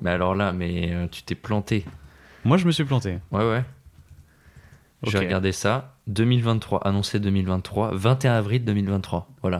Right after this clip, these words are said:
Speaker 2: Pourquoi j'ai des mauvaises infos ?
Speaker 1: Mais peut-être
Speaker 2: Ah,
Speaker 1: que, ouais, t'étais, ok.
Speaker 2: je suis au, putain, je suis au-dessus. Oh, je suis
Speaker 1: Je
Speaker 2: dans
Speaker 1: suis
Speaker 2: les
Speaker 1: mis
Speaker 2: Superman.
Speaker 1: dessus. <laughs>
Speaker 2: C'est dingue de faire ça. Ok, excusez-moi. Bah
Speaker 1: Donc,
Speaker 2: oui, du
Speaker 1: non,
Speaker 2: coup.
Speaker 1: c'est bien, euh, c'est bien mi-avril, euh,
Speaker 2: Ça nous rassure.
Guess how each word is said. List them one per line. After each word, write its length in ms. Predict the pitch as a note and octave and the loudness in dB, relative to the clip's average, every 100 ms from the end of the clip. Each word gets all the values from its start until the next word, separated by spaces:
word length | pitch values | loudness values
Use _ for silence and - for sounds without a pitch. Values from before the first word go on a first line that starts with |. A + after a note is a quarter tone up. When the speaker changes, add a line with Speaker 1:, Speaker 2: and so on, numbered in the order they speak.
| - | -4
Speaker 2:
Pourquoi 300 | G2+ - D3+ | -6 -2 -2
j'ai 140 | A2+ | 0
des 120 | F#2 | -2
mauvaises 360 | F2+ F2+ F2+ E2+ | 0 0 0 0
infos ? 300 | E2+ - G#2+ - _ - | -4 -4 -4 -6 _ -2
Speaker 1:
Mais 200 | G#2+ G#2 - | 0 0 0
peut-être 220 | A#2 - G#3+ | 0 4 6
Speaker 2:
Ah, 240 | B3 B3+ B3 | 6 6 8
Speaker 1:
que, 40 | A3 G3 | 8 8
ouais, 60 | |
t'étais, 360 | C3 - - C#3 | 4 0 0 2
ok. 80 | B2+ | 2
Speaker 2:
je 180 | - G#2+ | 2 2
suis 120 | C3 | 4
au, 120 | C3 | 4
putain, 240 | A2+ A#2+ A#2+ | 4 2 2
je 80 | |
suis 120 | - A#2 | 2 0
au-dessus. 320 | G#2+ - A#2+ - F3 | 2 2 2 2 2
Oh, 240 | G#3+ A3 D#3+ | 4 4 0
je 60 | - | 0
suis 140 | - | 4
Speaker 1:
Je 80 | A#2 | 4
Speaker 2:
dans 80 | A#2+ | 6
Speaker 1:
suis 60 | A#2+ | 6
Speaker 2:
les 20 | A#2 | 6
Speaker 1:
mis 140 | B2 | 6
Speaker 2:
Superman. 540 | A2 A#2+ G#2+ G2 G#2 | 6 4 4 4 4
Speaker 1:
dessus. 420 | G#2+ - - - A#2+ - - - | 0 -4 -8 -6 -4 -4 -4 -4
<laughs> 500 | - - - - - | -8 -8 -10 -10 -14
Speaker 2:
C'est 280 | - - G2+ | -6 0 2
dingue 220 | G2 D#3 | 4 4
de 100 | C#3+ | 4
faire 180 | A2 G#2+ | 2 0
ça. 240 | - G#2+ A#2 - - - - | 0 -2 -4 -10 -18 -14 -2
Ok, 160 | A2+ A#2+ | 0 2
excusez-moi. 640 | A2 - A2+ A2 G#2 G2 - _ _ _ _ - - | 2 2 2 2 2 -2 -6 _ _ _ _ -20 -6
Bah 100 | - A2 | 0 2
Speaker 1:
Donc, 80 | |
Speaker 2:
oui, 80 | G2 | 2
du 80 | G#2+ | 2
Speaker 1:
non, 80 | A#2 | 2
Speaker 2:
coup. 60 | |
Speaker 1:
c'est 160 | C3 A#2 | 4 4
bien, 200 | A2+ A#2 | 4 4
euh, 340 | A2+ G2 F#2 F#2+ | 2 2 2 0
c'est 180 | - A2 | 0 0
bien 200 | A2+ B2 | 2 2
mi-avril, 460 | A2+ G2 G2 G#2+ | 4 2 0 0
euh, 140 | G2+ F2 | 2 2
Speaker 2:
Ça 140 | F2 | 4
nous 100 | G2+ | 4
rassure. 380 | F#2+ F#2+ - F2 | 4 2 -2 -4